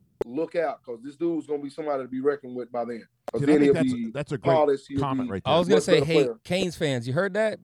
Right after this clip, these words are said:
Speaker 2: Right.
Speaker 3: Patience.
Speaker 2: Patience.
Speaker 3: Give
Speaker 2: Yeah,
Speaker 3: him
Speaker 2: that's a
Speaker 3: some
Speaker 2: good thing.
Speaker 3: years before you say anything
Speaker 2: Year
Speaker 3: crazy.
Speaker 2: two, year three. I don't have to be a, an all-star the first year, you know, because physically, you know, you've gotta be able to compete. Mentally, you've gotta know,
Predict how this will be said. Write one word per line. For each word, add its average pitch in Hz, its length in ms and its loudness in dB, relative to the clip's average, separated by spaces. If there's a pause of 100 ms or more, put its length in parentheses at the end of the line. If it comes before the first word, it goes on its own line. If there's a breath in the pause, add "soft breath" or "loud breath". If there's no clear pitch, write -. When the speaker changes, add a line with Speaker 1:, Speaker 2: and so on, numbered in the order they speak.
Speaker 2:
Right. 117 260 -8
Speaker 3:
Patience. 160 800 -6
Speaker 2:
Patience. 131 380 -2
Speaker 3:
Give 135 160 -2
Speaker 2:
Yeah, 135 60 0
Speaker 3:
him - 60 -2
Speaker 2:
that's 117 100 -2
a - 80 -4
Speaker 3:
some 208 100 -4
Speaker 2:
good 202 80 -4
thing. 175 120 2
Speaker 3:
years 117 580 -4 (100)
before 139 320 -6
you 156 100 -4
say 147 160 -6
anything 175 320 -8
Speaker 2:
Year 123 80 -8
Speaker 3:
crazy. 120 380 0
Speaker 2:
two, 95 80 -8
year 127 160 -10
three. - 160 -16
I 139 140 -4
don't 196 120 -2
have 208 140 -2
to 196 100 2
be 202 240 0
a, 156 100 0
an 139 120 -10
all-star 151 440 -2
the 127 80 -4
first 143 360 -6
year, 165 300 -6
you 98 100 -10
know, 123 240 -6 (240 loud breath)
because 165 240 -4
physically, 180 720 -8 (120)
you 143 120 -6
know, 127 100 -4
you've 117 180 -4
gotta 127 240 -4
be 113 160 -8
able 107 160 -8
to 98 80 -8
compete. 92 400 -10
Mentally, 196 380 -6
you've 117 220 -8
gotta 127 200 -10
know, 113 340 -6